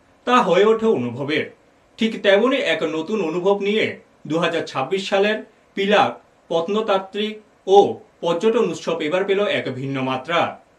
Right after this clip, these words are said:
ব্লক প্রশাসন, মেলা কর্তৃপক্ষ ও পঞ্চায়েত সমিতির চেয়ারপারসনের যৌথ উদ্যোগে এই প্রথমবার রাজ্যের আটটি কলেজের প্রাক্তন ছাত্রছাত্রীদের একত্র করে আয়োজন করা হলো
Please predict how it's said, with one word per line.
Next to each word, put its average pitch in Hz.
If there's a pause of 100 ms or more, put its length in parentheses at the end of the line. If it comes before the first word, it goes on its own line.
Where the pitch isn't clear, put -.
(120)
ব্লক 147
প্রশাসন, 143 (320)
মেলা 151
কর্তৃপক্ষ 185 (440)
ও 185 (120)
পঞ্চায়েত 165
সমিতির 220
চেয়ারপারসনের 190
যৌথ 156 (140)
উদ্যোগে 190 (420)
এই 196
প্রথমবার 233
রাজ্যের 156
আটটি 151
কলেজের 202 (340)
প্রাক্তন 170 (340)
ছাত্রছাত্রীদের 220
একত্র 196
করে 214 (400)
আয়োজন 165
করা 180
হলো 170